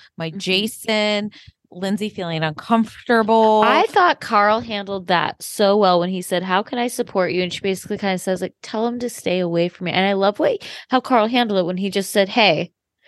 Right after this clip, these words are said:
Speaker 2: Lindsay's not totally comfortable with you here. She's probably gonna avoid you, and I just think it's best that you guys kinda stay away." Guys, I want to like Jason so bad. I want to like him, but I just think he's an opportunist.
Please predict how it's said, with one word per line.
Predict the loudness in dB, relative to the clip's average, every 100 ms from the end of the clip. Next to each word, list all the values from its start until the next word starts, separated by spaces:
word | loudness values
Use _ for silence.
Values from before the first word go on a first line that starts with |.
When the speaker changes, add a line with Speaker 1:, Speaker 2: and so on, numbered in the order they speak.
| _ _ _
Speaker 2:
Lindsay's | -2 0 0 -2
not | -2
totally | 0 0
comfortable | 0 0 2 0
with | 0
you | -4
here. | -2 2 4 4 0 -6 -20 _ _ _ _ -10
She's | -2 -2 -2
probably | -6 -2 0 0
gonna | 0 2 0
avoid | 2 2 2 0
you, |
and | -4
I |
just | -4 -4
think | -2
it's | -4 0
best | -2 0
that | -6
you | -2
guys | 0 0
kinda | -4 -6
stay | -4 -2
away." | -2 -4 -10 -16 -16 -18 _ _ _
Guys, | 2 2 0 _ _ -10
I | -10 -6
want | -4 -4 -4 -6
to | -4
like | -4 -6
Jason | -8 -8 -8
so | -6 -4
bad. | -2 -4 -4 -2
I |
want | 0 2 2 0
to | 0
like | 0 0
him, | -4
but | -2 -2
I | 0 0 2
just | 0 0
think | -4
he's | -4 -4
an | -2
opportunist. | -4 -6 -8 -6 -6 -8 -12